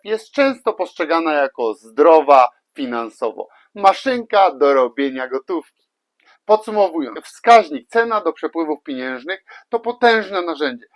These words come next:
które pozwala ocenić spółkę przez pryzmat jej zdolności do generowania prawdziwej gotówki. Jest często uważany za bardziej wiarygodny niż C do Z,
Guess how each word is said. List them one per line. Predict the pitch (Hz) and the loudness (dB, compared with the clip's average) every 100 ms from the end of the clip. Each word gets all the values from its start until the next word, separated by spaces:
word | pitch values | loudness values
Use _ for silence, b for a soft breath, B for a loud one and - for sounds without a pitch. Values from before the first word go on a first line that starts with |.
| _ _ | _ _
które | 285 302 | -6 -6
pozwala | 294 226 196 220 220 | -6 -6 0 0 0
ocenić | - - 175 170 151 | -4 -8 -6 -6 -10
spółkę | - 196 - 226 | -14 -14 -8 -8
przez | - 156 - | -6 -10 -10
pryzmat | _ 139 127 147 170 b b b | _ -10 -8 -4 -4 b b b
jej | 240 285 | -4 -4
zdolności | 170 160 151 196 - 196 | -2 -2 -2 -4 -8 -12
do | 147 | -10
generowania | 127 123 117 113 139 156 156 | -8 -6 -4 -4 -4 -4 -6
prawdziwej | - 123 107 104 113 113 117 | -4 -4 -4 _ -8 -6 -6
gotówki. | 131 - 175 - _ _ - | -8 -12 -14 -16 _ _ -6
Jest | 170 - | -6 -6
często | - 277 269 - 233 | -4 -2 -2 -6 -8
uważany | - 143 139 139 127 117 147 b b b | -2 0 0 0 -2 -4 -10 b b b
za | 165 202 147 - | 4 4 4 6
bardziej | 220 220 208 214 | 8 6 2 -4
wiarygodny | 175 156 143 139 170 - 175 165 | 0 0 0 0 0 -2 -10 -10
niż | 151 - | -12 -16
C | - 139 | -6 -4
do | 123 127 | -4 -8
Z, | 131 139 110 | -2 -2 -2